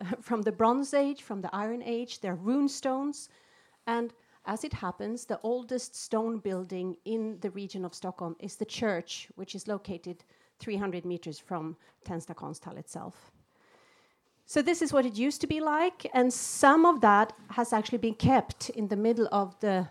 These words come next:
uh, neighborhood. So the, um,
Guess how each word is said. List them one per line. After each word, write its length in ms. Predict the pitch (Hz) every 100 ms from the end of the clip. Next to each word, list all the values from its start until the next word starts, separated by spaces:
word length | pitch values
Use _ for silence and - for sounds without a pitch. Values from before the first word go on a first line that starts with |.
| - _ _ _
uh, 360 | 185 160 147 151 -
neighborhood. 840 | 180 - 214 220 214 180 160 165 - _ _ _ - - - - - _
So 400 | - 311 294 285 - _ _ _ _ 214 214
the, 420 | 302 285 277 269 - _
um, 420 | 240 233 226 -